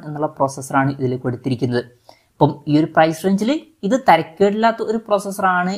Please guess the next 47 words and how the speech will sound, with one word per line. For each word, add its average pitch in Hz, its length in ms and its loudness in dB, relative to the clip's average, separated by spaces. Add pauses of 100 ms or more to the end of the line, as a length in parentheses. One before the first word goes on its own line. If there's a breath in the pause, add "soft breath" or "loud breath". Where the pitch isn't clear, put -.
എന്ന് 175 200 -4
പറയാവുന്നതാണ്. 165 480 2
പിന്നെ 151 200 -6
ഫൈവ് 135 200 0
ജി 151 60 -4 (100)
സപ്പോർട്ട് 151 360 -2
ഒന്നും 151 140 -4
ഉണ്ടാവില്ല, 143 280 0 (100)
മാക്സിമം 196 400 -4
ഫോർ 139 240 2
ജി 151 160 -8
സപ്പോർട്ടാണ് 135 600 0
ഇതിൽ 131 120 0 (100)
വരുന്നത്. 123 360 0 (680 soft breath)
ആറ് 262 240 4
ജി 208 160 0
ബി 196 160 2
റാമും 156 320 0
നൂറ്റി 139 200 -6
ഇരുപത്തെട്ട് 160 340 -6
ജി 156 60 0 (100)
ബി 160 60 2 (160)
ഇന്റേണലും 151 500 0
ആണ് 135 80 -4 (160)
ഈ - 100 -6
ഫോണിൽ 127 320 -4
വരുന്നത്. 123 340 -4 (520 soft breath)
പിന്നെ 196 200 6
എൽ 156 120 0
പി 160 140 2
ഡി 156 100 4
ഡി 156 100 -2
ആർ 151 100 -2
ഫോർ 135 200 2
എക്സിന്റെ 156 340 -2
റാമാണ് 139 440 0
ഇതിൽ 135 100 -6 (100)
കൊടുത്തിരിക്കുന്നത്. 127 560 -4 (120)
മെമ്മറി 151 320 -2
എക്സ്പാൻഡ് 147 380 0
ചെയ്യണമെന്നുണ്ടെങ്കിൽ 143 500 2 (400 loud breath)
മെമ്മറി 156 300 2
കാർഡ് 156 160 2
സ്ലോട്ടും 156 280 -4
കാര്യങ്ങളൊക്കെ 139 400 0 (100)
ഇതിൽ 127 140 -2 (100)
വരുന്നുണ്ട്. 120 460 0